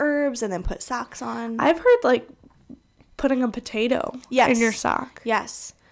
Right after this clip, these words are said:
Speaker 1: I've heard the potato. I've also heard, um, like, Vicks. You put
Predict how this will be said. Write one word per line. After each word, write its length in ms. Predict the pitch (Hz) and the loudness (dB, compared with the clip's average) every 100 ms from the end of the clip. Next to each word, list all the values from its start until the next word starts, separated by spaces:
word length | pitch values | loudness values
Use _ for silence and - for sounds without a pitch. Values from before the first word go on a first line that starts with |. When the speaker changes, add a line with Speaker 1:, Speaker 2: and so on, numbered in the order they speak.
| - - | -12 -6
Speaker 1:
I've 100 | 226 | -2
heard 160 | 233 | 0
the 80 | 233 | -2
potato. 640 | - - 233 226 220 220 - | -6 0 0 2 2 2 0
I've 160 | 202 | -2
also 300 | 196 214 233 | -4 -4 -6
heard, 400 | 208 214 202 196 - | -4 -4 -4 -4 -6
um, 500 | 185 180 190 202 202 _ _ _ _ | -4 -4 -6 -10 -14 _ _ _ _
like, 220 | 208 202 | -6 -4
Vicks. 460 | 180 190 190 - - - | -2 -2 -2 -8 -10 -8
You 80 | 214 | -2
put 160 | 220 | -2